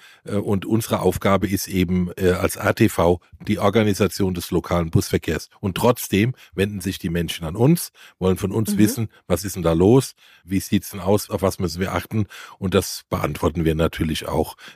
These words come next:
Speaker 1: mit unseren Kommunikationskanälen immer auch gerne, wenn's, äh, um Schienenverkehr geht.
Speaker 2: Mhm. Aber jetzt nochmal, äh, vielleicht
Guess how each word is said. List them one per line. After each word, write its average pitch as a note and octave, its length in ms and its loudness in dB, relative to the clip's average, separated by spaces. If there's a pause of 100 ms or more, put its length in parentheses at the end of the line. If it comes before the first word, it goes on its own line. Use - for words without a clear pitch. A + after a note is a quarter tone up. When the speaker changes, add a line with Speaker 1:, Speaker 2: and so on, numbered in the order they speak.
Speaker 1:
mit F2 180 -2
unseren F2+ 480 0
Kommunikationskanälen E2+ 2000 0 (260)
immer F2 460 0
auch D#2+ 160 0
gerne, E2+ 420 0
wenn's, E2+ 420 -2
äh, F2 220 0 (140)
um F2+ 160 -2
Schienenverkehr D#2+ 640 -4
geht. - 260 -14 (300)
Speaker 2:
Mhm. F#3 300 -2 (600)
Aber F#3 200 2
jetzt G#3 180 0
nochmal, A3 560 2
äh, F#3+ 80 0
vielleicht G3+ 580 2